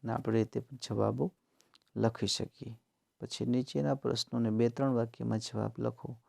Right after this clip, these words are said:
માતાના સપનોને દીકરી ક્યારે યાદ કરે છે?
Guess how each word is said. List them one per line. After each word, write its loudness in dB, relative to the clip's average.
માતાના 4
સપનોને 2
દીકરી -2
ક્યારે 4
યાદ 4
કરે -8
છે? -10